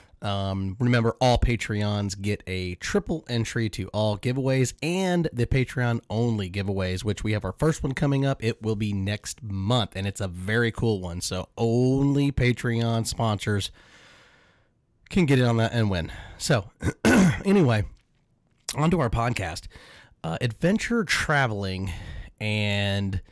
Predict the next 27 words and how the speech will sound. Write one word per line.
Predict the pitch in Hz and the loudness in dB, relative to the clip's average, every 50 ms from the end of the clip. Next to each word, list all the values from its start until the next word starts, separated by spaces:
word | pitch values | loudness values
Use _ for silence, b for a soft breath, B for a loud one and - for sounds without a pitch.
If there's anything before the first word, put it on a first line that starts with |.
| b b b b b b b b | b b b b b b b b
hidden | - - - 165 160 151 165 165 165 160 147 127 B B B B B B _ _ - | -12 -2 0 0 2 2 2 4 4 4 2 0 B B B B B B _ _ -2
funds. | 139 127 110 98 82 71 - - - | 0 0 2 0 -2 -2 -6 -2 0
<laughs> | 123 110 - - 170 - - 233 185 - - - 170 - - - 196 - - B B B 220 B B B B B B B B - | 0 0 4 2 2 2 4 2 2 2 0 -2 -4 -4 -4 -4 -6 -6 -6 B B B -12 B B B B B B B B -12
Adventure | 104 107 147 196 - 190 156 | -2 2 2 2 2 2 0
traveling | - - 151 143 131 131 127 120 | 2 2 2 4 4 2 2 2
and | 113 104 | 2 2
hidden | 110 110 107 101 95 | 2 2 2 0 -2
funds. | - - 90 76 67 85 - | -2 -4 -6 -6 -6 -8 -6
And | - 107 104 | -6 -4 -2
some | - 220 262 320 | 0 0 0 2
people | - 165 147 127 - 131 127 123 113 - | 2 2 0 2 2 0 0 0 0 0
know | 117 117 117 120 | 0 2 2 2
what | 120 113 - | 2 2 0
that | 110 95 - | -2 -2 -2
means, | 107 110 110 113 107 - | -2 0 0 0 -2 -2
and | - - | -6 -4
some | - 123 117 | -2 -2 0
people | - 110 104 - 104 101 | 0 0 -2 -2 -4 -4
are | 98 | -2
like, | 98 95 85 | -2 -4 -4
"Well, | - 104 123 | -2 -2 0
I | 156 | 2
don't | 151 123 107 | 2 0 0
know | 107 107 | 0 0
what | 104 98 - | -2 -2 -2
that | 95 82 - | -4 -4 -4
means." | 85 85 78 73 - | -6 -6 -6 -8 -10